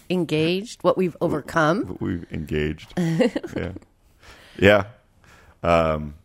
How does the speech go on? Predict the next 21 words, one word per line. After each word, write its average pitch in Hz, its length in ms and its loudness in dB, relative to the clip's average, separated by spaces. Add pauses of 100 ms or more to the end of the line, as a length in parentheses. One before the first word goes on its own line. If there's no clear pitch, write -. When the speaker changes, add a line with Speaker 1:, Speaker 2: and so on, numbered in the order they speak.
(560)
Speaker 2:
so 104 880 0
what, 107 280 4
what 123 200 4
have 208 80 0
we 170 80 -2
been 233 200 -4
doing? 135 400 -2 (180)
This 107 220 -4
is, 104 180 -8
uh, 104 100 4
what, 123 200 6
what 139 100 4
have 143 60 2
we 104 60 -2
been 78 140 -4
doing? 82 260 -2
It's 104 120 0
been, 127 260 0
like, 87 180 -4 (260)
three 131 120 -2
weeks 151 320 -6